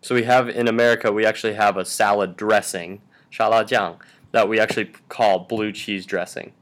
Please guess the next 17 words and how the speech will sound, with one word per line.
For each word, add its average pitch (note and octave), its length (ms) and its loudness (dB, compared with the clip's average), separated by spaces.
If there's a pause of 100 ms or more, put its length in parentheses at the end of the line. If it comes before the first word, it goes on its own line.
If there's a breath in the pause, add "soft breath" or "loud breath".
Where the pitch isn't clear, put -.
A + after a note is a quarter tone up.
(580 soft breath)
And G2+ 500 -2
that A2 300 4
is, G2+ 240 -2
it's - 240 -10
got A2+ 180 2
a A2 60 2
really A2+ 360 2
strong G2+ 520 2
flavor. E2+ 460 -8 (400 soft breath)
I A2+ 120 4
would, A2+ 240 0
I A#2 140 2
would A2 140 2
say B2 240 2
if A#2+ 140 -2
you A2 80 -4
don't A#2+ 320 2